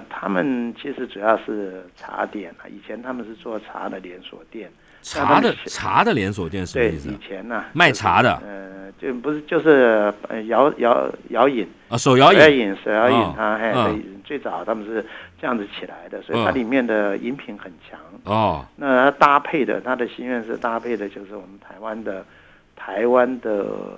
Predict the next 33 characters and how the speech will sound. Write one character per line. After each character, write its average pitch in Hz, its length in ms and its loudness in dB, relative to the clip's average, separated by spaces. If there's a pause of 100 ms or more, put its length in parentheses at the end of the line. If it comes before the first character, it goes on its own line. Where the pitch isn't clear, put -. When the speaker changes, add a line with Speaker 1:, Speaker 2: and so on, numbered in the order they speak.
(160)
Speaker 1:
风 120 420 -8
格 92 300 -20
的 98 120 -20 (160)
一 101 100 -20 (100)
些 95 200 -20 (120)
地 120 80 -16
方 110 220 -16
小 - 180 -18 (140)
吃。 113 240 -8
Speaker 2:
嗯， 127 480 -2
嗯， - 0 -
嗯。 - 40 -12
Speaker 1:
呃， - 80 -6
卤 104 140 -6
肉 127 180 2
饭 127 300 0
啦， 117 300 0
那 120 160 -6
个， 104 600 -8
那 113 100 -14
个 110 220 -18 (320)
排 107 140 -6
骨 117 160 -6 (180)
酥 123 240 4
啦， 117 400 0
Speaker 2:
排 110 140 0
骨 107 140 0
酥。 123 180 4
Speaker 1:
哦， 135 40 2
一 - 20 -12
些， 110 160 -8 (260)
哎， 107 340 -4
它 113 160 -2